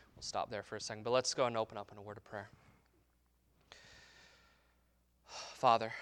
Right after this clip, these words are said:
I pray that you will bless this message. It's a hard message, a, a deep message, Lord, to preach, and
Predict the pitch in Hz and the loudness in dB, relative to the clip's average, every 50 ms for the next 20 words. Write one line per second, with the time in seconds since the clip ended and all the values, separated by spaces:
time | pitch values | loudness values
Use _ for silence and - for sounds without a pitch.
0 | - - 95 101 107 107 - - - 123 110 104 104 101 82 - 110 113 110 107 | -12 -12 -10 -12 -12 -12 -14 -12 -6 -4 -4 -4 -4 -6 -8 -10 -10 -10 -8 -8
1 | 101 98 107 - - - - - _ _ _ - - 113 110 - - - 113 - | -8 -8 -10 -16 -20 -20 -20 -20 _ _ _ -4 0 0 0 0 0 -2 -2 -4
2 | - 120 110 110 - - 113 113 113 - - - - 113 107 - - - - - | -2 0 0 0 0 -2 -4 -4 -4 -6 -10 -10 -12 -14 -12 -10 -10 -8 -8 -8
3 | 113 120 - _ _ _ _ _ _ _ - - _ _ _ _ _ - - 147 | -12 -12 -16 _ _ _ _ _ _ _ -20 -20 _ _ _ _ _ 2 8 12
4 | 139 135 143 143 135 131 - - - - - - 123 117 120 - - 127 120 120 | 12 12 12 10 4 -2 -12 -14 -20 -20 -12 -6 -4 -4 -4 -4 -6 -6 -6 -8
5 | - - - - 110 113 123 - _ - 113 113 110 - 123 120 - - 104 107 | -12 -12 -12 -14 -16 -16 -20 -20 _ -18 -18 -18 -16 -12 -12 -14 -12 -12 -12 -10
6 | 107 - - 110 - - - 110 110 110 - - - 139 127 120 113 - - - | -8 -8 -10 -10 -12 -10 -10 -10 -10 -10 -12 -12 -8 -6 -6 -6 -6 -10 -14 -14
7 | 107 | -14